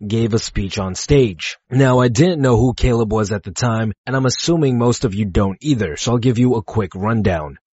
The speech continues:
Caleb Maddix was born in two thousand and one and made his first million at the age of sixteen.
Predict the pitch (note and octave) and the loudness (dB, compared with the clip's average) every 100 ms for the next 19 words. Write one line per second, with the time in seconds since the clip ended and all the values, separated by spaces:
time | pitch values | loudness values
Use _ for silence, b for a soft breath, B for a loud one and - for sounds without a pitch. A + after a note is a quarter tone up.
0 | - E3 G3+ F#3+ C#3+ A#2+ A#2 - G#2+ F#2 | -6 0 2 2 2 2 0 0 -2 2
1 | A2+ G#2+ G#2 - D3 C#3 B2+ A#2 A#2 G2+ | 2 2 -2 -2 -2 2 2 4 4 4
2 | F#2 F2+ F2+ A2 A#2 A2+ - - C#3+ C#3+ | 2 0 0 0 2 0 -2 0 0 0
3 | A#2 G#2+ G2 G2+ G2+ G2+ - - G2 F#2+ | 0 0 0 -2 -2 -6 -6 -6 -4 -4
4 | F2 - G#2+ G2 - F#2+ - - C#3+ C3+ | -6 -4 -2 -2 -4 -6 -8 -4 0 0
5 | G2 D#2+ | 0 -8